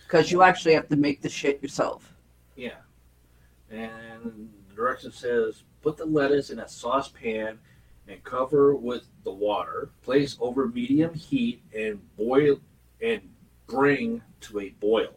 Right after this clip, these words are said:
Speaker 2: That doesn't sound right.
Speaker 1: I think that's how people, um, <coughs> uh, I think that's how, uh, people make ch-, chimichangas with it.
Speaker 2: I don't know.
Speaker 1: Or, I don't know, where they stuff the freaking lettuce.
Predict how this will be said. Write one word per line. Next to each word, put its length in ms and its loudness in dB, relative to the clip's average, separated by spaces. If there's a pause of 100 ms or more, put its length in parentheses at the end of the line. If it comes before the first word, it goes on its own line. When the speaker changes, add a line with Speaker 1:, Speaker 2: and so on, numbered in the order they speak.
(200)
Speaker 2:
That 100 -14
doesn't 260 -10
sound 300 -20
right. 200 -16 (240)
Speaker 1:
I 60 6
think 240 2
that's 240 2
how 160 10
people, 600 2 (180)
um, 420 8 (140)
<coughs> 180 -8
uh, 1400 6 (100)
I 120 -14
think 160 -2
that's 220 0
how, 240 4 (200)
uh, 340 10 (100)
people 400 -2
make 260 0
ch-, 160 -18 (220)
chimichangas 720 -4
with 100 -12
it. 160 -8 (540)
Speaker 2:
I 180 -20
don't 140 -20
know. 160 -20 (380)
Speaker 1:
Or, 320 10 (120)
I 120 6
don't 140 4
know, 220 4
where 340 0
they 160 -6
stuff 540 0
the 80 -4
freaking 400 -6
lettuce. 480 0